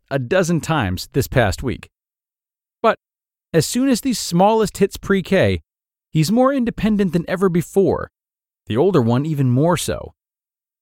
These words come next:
Freedom Day. It first happened to us on a Saturday.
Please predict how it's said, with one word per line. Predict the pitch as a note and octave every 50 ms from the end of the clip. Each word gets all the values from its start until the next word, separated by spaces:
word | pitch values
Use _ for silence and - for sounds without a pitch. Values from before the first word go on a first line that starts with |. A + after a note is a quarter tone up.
| _ _ _
Freedom | - - F3+ F#3+ D#3+ A#2+ F#2+ F2
Day. | G2+ F#2 C#2+ - - _ _ _ _ _ _ _ _ _ _ _ _ _ -
It | D3 C3
first | - B3+ D#4 A#3 -
happened | G3 F#3+ F3 - B2+ -
to | C3+ D#3 D#3+
us | D3 B2 -
on | C3+ A#2
a | G#2+
Saturday. | - - - D3 B2+ G#2 F#2 F2 - - - E2